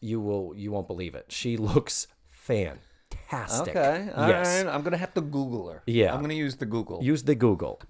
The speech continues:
Speaker 1: So let's get into this episode.
Speaker 2: This episode. Now, I'm curious. Now, I, like, I, I, it's interesting watching this episode
Speaker 1: Mm-hmm.
Speaker 2: because I used to watch it as a teenage boy with a, a
Speaker 1: Yep.
Speaker 2: crush on Lisa.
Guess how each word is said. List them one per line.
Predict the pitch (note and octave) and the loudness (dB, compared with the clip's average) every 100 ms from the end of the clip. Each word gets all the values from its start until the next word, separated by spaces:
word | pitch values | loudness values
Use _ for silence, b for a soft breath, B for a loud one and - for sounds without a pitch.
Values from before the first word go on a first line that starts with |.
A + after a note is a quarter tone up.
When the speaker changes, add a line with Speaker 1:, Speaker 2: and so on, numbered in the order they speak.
| - | 0
Speaker 1:
So | - | 6
let's | F3+ A#3 - | 8 6 4
get | F#3 E3 | 4 6
into | E3+ F#3 A#2+ | 6 4 2
this | G2 F3 - | 4 2 2
episode. | F3 - G3 D3+ A#2 B2+ | 0 0 2 8 10 12
Speaker 2:
This | E3+ C4+ - | 12 12 12
episode. | E4 D4+ F#4+ B3+ D4 A#3+ | 12 12 8 10 10 10
Now, | D4 F#4 - | 6 6 4
I'm | G4+ A#4 | 2 0
curious. | - F#4+ G4 D4 | 2 6 6 8
Now, | C4+ D#4 C4+ | 10 12 10
I, | - C#4+ A3 - | 10 10 8 6
like, | B3 C4+ - - - | 8 8 6 -8 -4
I, | - A#3+ - - | 4 4 4 6
I, | A3+ A3 G3 - - - | 8 10 6 2 -6 0
it's | G3+ - | 2 6
interesting | C4+ C#4 B3 G3+ - D3+ A#2+ | 6 6 4 2 2 0 2
watching | C3 C#3+ D3 C#3+ A#2+ | 4 4 4 -2 -4
this | A2+ | -2
episode | F#2 - F2 - - - | -2 -4 -8 -8 -6 2
Speaker 1:
Mm-hmm. | A2+ A2 B2 A3+ B B - | 4 4 4 0 B B -4
Speaker 2:
because | D3+ C3+ E3+ E3+ E3+ | -2 2 2 2 2
I | |
used | D#3+ F3+ D#3 | 0 0 -2
to | C3 | 0
watch | A#2+ A2+ - | 4 4 2
it | B2+ | 0
as | C3 C#3+ | 0 0
a | |
teenage | A#2+ - C#3+ C#3 C#3+ D#3 | -2 0 0 0 -2 -2
boy | E3+ - C3+ D3+ | 2 6 10 10
with | E3 C3+ D3+ | 8 6 6
a, | C#3+ G2 D3 | 6 6 6
a | C#3 | 8
Speaker 1:
Yep. | B2 | 8
Speaker 2:
crush | D3 C3+ D#3+ | 10 8 6
on | E3+ | 4
Lisa. | A3+ E4 G2+ | 2 0 -2